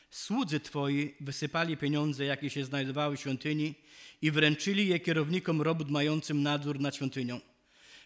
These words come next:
Po czym sekretarz Szafan doniósł królowi następującą rzecz: "Kapłan Hilkiasz wręczył mi księgę".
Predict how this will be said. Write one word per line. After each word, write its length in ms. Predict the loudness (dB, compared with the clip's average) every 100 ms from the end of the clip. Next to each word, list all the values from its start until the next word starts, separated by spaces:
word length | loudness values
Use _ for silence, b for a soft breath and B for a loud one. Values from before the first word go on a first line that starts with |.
| B
Po 120 | 0
czym 240 | 2 0
sekretarz 520 | 0 0 0 0 0 0
Szafan 400 | 0 0 0 2
doniósł 360 | 2 2 -2
królowi 420 | -2 0 2 0
następującą 640 | -2 0 -2 0 0 0 -2
rzecz: 340 | -4 -8 -12 _ B B B B
"Kapłan 500 | 2 2 2 0 0
Hilkiasz 720 | 2 2 2 0 -2 -4 -14 -18 b b
wręczył 460 | 2 4 2 2 2
mi 120 | 2
księgę". 460 | 0 0 -2 -6